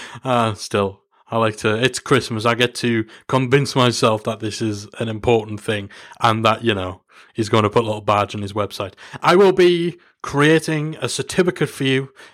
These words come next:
in Microsoft Publisher at some point in the future, probably, possibly, maybe. Um, <laughs> thanks so much to everybody who came onto the show as a guest,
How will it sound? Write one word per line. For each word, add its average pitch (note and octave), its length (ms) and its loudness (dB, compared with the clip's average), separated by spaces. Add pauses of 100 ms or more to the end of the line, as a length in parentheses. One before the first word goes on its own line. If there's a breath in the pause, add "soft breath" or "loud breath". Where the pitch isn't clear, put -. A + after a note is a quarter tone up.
in D3 180 2
Microsoft C#3+ 680 0
Publisher B2 560 0 (320 loud breath)
at C3+ 220 0
some E3 300 2
point A#2+ 160 0
in A#2+ 60 -12
the G#2+ 60 -8
future, A2 420 -2
probably, A2 580 0 (360 soft breath)
possibly, G#2 580 -2 (580)
maybe. G#2+ 460 -4 (420 loud breath)
Um, A#2 300 2
<laughs> A#2 40 -8
thanks E3+ 380 0
so D#3 220 4
much C#3+ 280 2
to C#3 140 0
everybody C3 640 0
who A#2+ 260 -4
came C#3 300 0
onto F#3 220 0
the D#3+ 100 -2
show C#3+ 300 0
as C3+ 220 0
a B2 60 -2
guest, - 640 -8